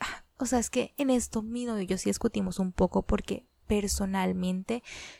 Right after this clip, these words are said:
yo no estaría en una relación a distancia si no tenemos un objetivo común. Es decir, si yo no lo veo como un medio, sino como un fin, es decir,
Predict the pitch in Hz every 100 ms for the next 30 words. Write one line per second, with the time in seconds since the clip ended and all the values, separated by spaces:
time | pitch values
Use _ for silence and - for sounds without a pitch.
0 | _ 180 208 196 185 214 196 190 185 185
1 | 202 220 190 185 190 - 180 175 - 214
2 | 247 - - 208 202 190 185 180 175 175
3 | - 175 175 190 185 175 - 185 175 160
4 | - _ - 175 180 - 175 - - -
5 | - _ _ - - 220 208 202 202 202
6 | 208 208 214 208 208 202 190 208 196 185
7 | 185 180 185 196 233 233 190 185 196 185